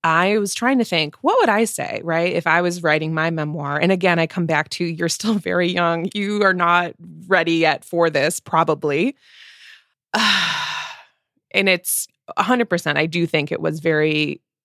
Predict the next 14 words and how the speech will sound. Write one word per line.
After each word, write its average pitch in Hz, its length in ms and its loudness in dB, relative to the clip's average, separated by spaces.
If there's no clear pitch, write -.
rose-colored 165 640 0
glasses 151 480 -2
with 156 160 -2
their 151 120 0
relationship. 151 840 -4
Um, 151 520 0
I 254 100 0
liked 170 380 0
reading 185 240 0
it, 185 80 -6
though. 180 180 0
I 175 100 2
was 180 140 0
touched - 500 -4